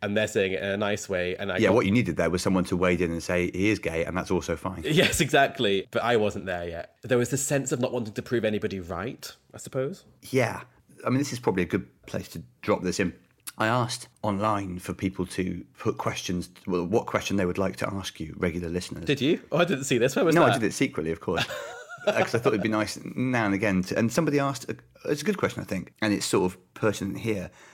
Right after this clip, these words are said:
Speaker 2: It's from someone called Esan. "If you could go back to yourself as a new boy trying to find your own"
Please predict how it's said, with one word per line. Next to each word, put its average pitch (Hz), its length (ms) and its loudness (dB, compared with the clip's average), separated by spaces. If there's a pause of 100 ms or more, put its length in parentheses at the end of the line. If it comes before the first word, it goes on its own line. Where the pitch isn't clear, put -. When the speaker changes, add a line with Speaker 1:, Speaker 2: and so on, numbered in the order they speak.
(200)
Speaker 2:
It's - 200 0
from 110 120 -2
someone 107 220 2
called 95 200 -2 (300)
Esan. 95 460 0 (460)
"If - 160 -4
you 143 80 0
could 156 160 0
go 160 100 2
back 143 220 0
to - 80 -6
yourself 101 320 0
as 95 80 -6
a 95 60 -2
new 101 260 4
boy 92 420 0 (180)
trying 110 320 2
to 95 100 -8
find 95 260 2
your 90 100 2
own" 90 240 0